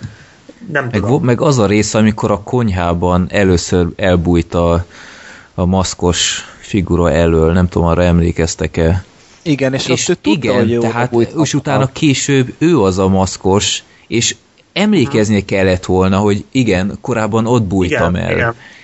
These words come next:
Speaker 2: És, és így végigvártam, hogy na hát csak nem ugyanazt süti el, amit egyszer már láttunk, csak más szemszögből, mert azóta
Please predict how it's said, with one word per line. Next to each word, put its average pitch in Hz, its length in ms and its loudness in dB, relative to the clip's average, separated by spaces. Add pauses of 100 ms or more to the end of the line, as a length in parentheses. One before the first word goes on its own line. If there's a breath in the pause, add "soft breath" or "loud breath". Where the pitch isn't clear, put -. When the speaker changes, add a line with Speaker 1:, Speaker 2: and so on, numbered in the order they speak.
Speaker 2:
És, - 340 -4
és 117 200 -4
így 113 180 -2
végigvártam, 107 840 -2
hogy 101 460 0
na 95 80 -6
hát 117 200 -2
csak - 240 -6
nem 95 140 2
ugyanazt 87 360 2
süti 90 360 -4
el, 85 100 2
amit 87 240 0
egyszer 87 340 -4
már 82 160 -2
láttunk, 90 380 -4
csak 90 180 -8
más 85 240 -2
szemszögből, 87 720 0
mert 95 200 -2
azóta 107 560 0